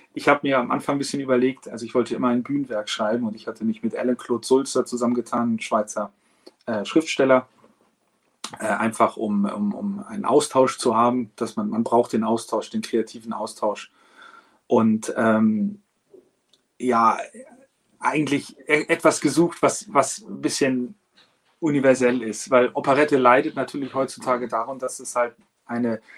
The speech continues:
zeitgen-, also zeitbezogene Satire oft ist und die Problematik oft heute nicht mehr nachvollziehbar ist und deswegen natürlich dann auch der Witz verloren geht, weil es halt angestaubt wirkt,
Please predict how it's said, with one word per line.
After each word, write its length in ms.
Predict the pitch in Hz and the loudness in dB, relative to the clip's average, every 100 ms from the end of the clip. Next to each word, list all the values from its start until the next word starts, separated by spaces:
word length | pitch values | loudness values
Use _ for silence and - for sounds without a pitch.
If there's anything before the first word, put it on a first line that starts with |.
| - - - - - - | -20 -20 -20 -20 -20 -8
zeitgen-, 720 | - 123 127 - 139 135 120 | 2 4 4 0 -2 -4 -8
also 200 | 110 117 | -10 -10
zeitbezogene 920 | - 120 147 - 135 - 139 139 135 | -4 -2 -2 -2 -8 0 0 0 -2
Satire 640 | 123 110 - 156 170 156 | -4 -6 -6 -2 0 2
oft 260 | 151 147 - | 0 -4 -6
ist 520 | - 147 - - - | -4 -2 -4 -10 -10
und 240 | 135 127 120 | -2 -2 -2
die 80 | |
Problematik 840 | 131 - 123 123 117 107 123 127 - | -4 -4 -2 -2 0 0 0 -4 -8
oft 360 | - 123 - - | -4 -6 -6 -4
heute 240 | 117 117 | -4 -2
nicht 200 | 120 117 | -4 -2
mehr 120 | 123 113 | -2 0
nachvollziehbar 720 | 113 - 117 110 123 113 104 | -2 -2 -4 -4 -6 -4 -4
ist 300 | 117 - - | -4 -6 -4
und 120 | 113 | -4
deswegen 280 | 117 - 117 | -4 -2 0
natürlich 320 | 113 - 113 | 0 -2 -8
dann 160 | - 110 | -6 -8
auch 140 | - | -6
der 180 | - 135 | -8 -2
Witz 200 | 127 - | -2 0
verloren 420 | - 110 107 110 | 0 0 0 -2
geht, 200 | 113 110 | 0 -2
weil 140 | - 107 | -4 -6
es 100 | 110 | -6
halt 140 | 110 | -4
angestaubt 640 | 120 123 117 - 107 - 117 | -4 -4 -4 -2 -2 -2 -2
wirkt, 300 | 110 - | -2 -4